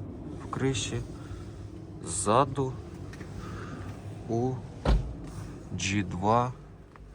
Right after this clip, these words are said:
люків немає, ззаду тільки у Джі два вікно. Також у Джі два є, крім зеркал заднього виду бокових, є по центру ще стоїть.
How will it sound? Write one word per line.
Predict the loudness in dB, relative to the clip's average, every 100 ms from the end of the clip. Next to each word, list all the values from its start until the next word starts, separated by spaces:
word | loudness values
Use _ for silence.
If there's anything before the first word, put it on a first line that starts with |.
| -10 -10 -12 -14 -10 -10 -8 -8 -6 -6 -6 -8 -8 -2
люків | 2 2 4 0 2
немає, | 0 2 4 4 2
ззаду | 2 4 4 2
тільки | -2 -2 -2 -2 -2
у | -2 -2
Джі | -4 -4 -6
два | -4 4 6 4 0 -12 -14 -16 -12 -10 -6 -6 -8 -12 -16 -16
вікно. | -6 -4 -4 -4 -2 -2 -4 -10 -20 -20 -20 -20 -20 -20 -16 -16 -16 -8
Також | 0 0 0 -4 -2
у |
Джі | -2 -4
два | -4 2 2 2
є, | 0 -2 -2 -6 -14 -14 -12 -10 -12 -16 -16 -18 -18 -16 -4
крім | 0 0 0
зеркал | -2 -2 4 4 4
заднього | 0 -2 -2 -4 -4
виду | -6 -6 -6
бокових, | -6 -6 -4 -4 -4 -6 -10 -14 -16 -16 -16 -16 -12
є | -10 -10
по | -10 -6
центру | 2 2 2 -6
ще | -4 -4
стоїть. | -6 -4 -2 -2 -6